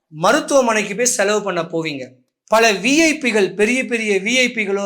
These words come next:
சினிமா நட்சத்திரங்களுக்கோ இந்த மாதிரி அவப்பேர், அவமானம் வரும். அரசியல் சம்பந்தப்பட்டவங்களுக்கு நிலம், சொத்து அபகரிப்பு சம்பந்தப்பட்ட பிரச்சனைகள் வரும்.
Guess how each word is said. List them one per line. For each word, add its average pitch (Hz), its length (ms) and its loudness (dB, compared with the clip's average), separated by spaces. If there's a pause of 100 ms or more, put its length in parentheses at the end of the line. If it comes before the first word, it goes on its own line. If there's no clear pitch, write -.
(180)
சினிமா 269 300 -2 (120)
நட்சத்திரங்களுக்கோ 214 760 -2 (480)
இந்த 220 120 0 (100)
மாதிரி 226 180 2 (160)
அவப்பேர், 233 500 2
அவமானம் 190 460 -4
வரும். 170 220 -4 (760)
அரசியல் 285 520 2
சம்பந்தப்பட்டவங்களுக்கு 240 880 0 (160)
நிலம், 262 380 4
சொத்து 247 320 2 (140)
அபகரிப்பு 285 560 0
சம்பந்தப்பட்ட 220 500 -6 (460)
பிரச்சனைகள் 196 580 0 (120)
வரும். 170 260 -2